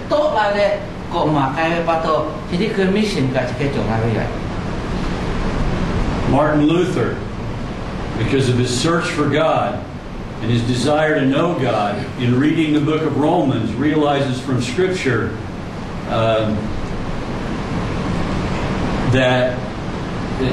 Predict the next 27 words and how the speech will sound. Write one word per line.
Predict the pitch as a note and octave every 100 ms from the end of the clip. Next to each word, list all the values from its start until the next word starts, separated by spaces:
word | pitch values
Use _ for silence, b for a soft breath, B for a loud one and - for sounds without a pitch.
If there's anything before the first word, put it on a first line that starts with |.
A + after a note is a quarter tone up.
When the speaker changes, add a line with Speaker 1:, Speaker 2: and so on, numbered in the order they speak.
| - - B2+
Speaker 2:
a, | B2+ C3 B2
a | A#2+
new | B2+ D#3 F#3 F3+ E3+
understanding | D3+ D3 C#3+ C3 - E3 F3 E3+ B2+ A2 G2+ F#2 - - - -
of | A#2+ A#2
relationship | C3 D3+ G3 E3 C3+ C3+ C3 A#2+
with | A#2
God | B2 A#2+ A#2+ A#2+
through | B2
faith, | - D#3+ C#3+ - - - -
or | B2 A#2
a | A2+
renewed, | C3+ F#3 A3 D#3+ A2+ G#2+
actually | - C#3+ G3+ - B2+ A#2
is | A2+
a | A2+
renewed | B2+ F#3 D#3+ A#2
understanding | A2+ A2 A2 G#2+ B2+ A2+ A2+ A2+ A2+ - - - -
of | A#2+ A#2+
knowing | D3 D#3+ D#3 C#3
God | C3+ C3 A#2
by | B2 A#2+
faith. | - F3 B2+ A2 - - -
And | B2 A2
so | - C3+ B2+
he | G3+ G3+
begins | E3 C3+ B2+ B2+ C3+ C3